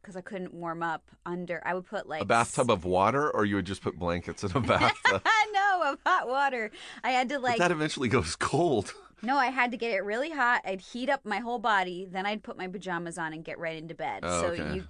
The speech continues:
Speaker 1: just, like, raise your body temperature to a crazy degree. 'Cause I couldn't, I would put all these,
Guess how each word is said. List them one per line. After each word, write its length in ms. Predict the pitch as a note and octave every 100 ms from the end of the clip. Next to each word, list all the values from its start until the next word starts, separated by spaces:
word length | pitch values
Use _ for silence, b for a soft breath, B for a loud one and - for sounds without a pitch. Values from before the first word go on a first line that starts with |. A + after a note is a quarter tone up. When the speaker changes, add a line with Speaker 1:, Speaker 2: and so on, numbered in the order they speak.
| -
Speaker 1:
just, 240 | G3 F#3
like, 160 | G3 E3+
raise 480 | E3 F3+ F#3+ G#3 F#3+
your 120 | F#3
body 280 | F3 F3 F#3
temperature 580 | F#3 E3+ E3 C#3+ E3 D3+
to 240 | - G#3 E3
a 100 | D3+
crazy 480 | - F#3 F3+ F3+
degree. 480 | E3+ E3 F#3 F3 D#3 B B B -
'Cause 140 | A3
I 80 | A3
couldn't, 480 | G#3+ - A#3 A3+ G#3+
I 120 | F#3+ G#3+
would 100 | G#3
put 140 | B3+
all 140 | G#3+ G3+
these, 320 | G3 F#3+